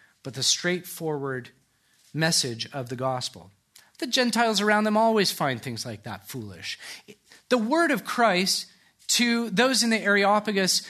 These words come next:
that mocked or said, "Just come back tomorrow," that had this apathetic type of response, it's the same anywhere. That's just to them foolish scavenger seed picking,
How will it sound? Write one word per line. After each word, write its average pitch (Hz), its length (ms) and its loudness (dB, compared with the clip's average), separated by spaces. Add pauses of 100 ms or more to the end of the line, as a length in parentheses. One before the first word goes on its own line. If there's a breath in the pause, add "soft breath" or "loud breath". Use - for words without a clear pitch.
(140 loud breath)
that 180 260 2
mocked 185 760 4 (760 soft breath)
or 208 140 4
said, 220 220 2
"Just 320 180 0
come 254 160 2
back 226 180 2
tomorrow," 180 320 2
that 170 140 2
had 175 180 4
this - 280 -2
apathetic 180 920 -2 (320)
type 160 260 -6
of 147 140 -8
response, 165 720 -4 (580 soft breath)
it's - 200 -2
the 175 100 0
same 139 320 2
anywhere. 139 580 -4 (420)
That's 220 220 -2
just - 600 -2
to 180 120 -2
them 165 220 2
foolish 151 680 -4 (260 loud breath)
scavenger 147 680 0
seed 127 340 -2
picking, 120 480 -12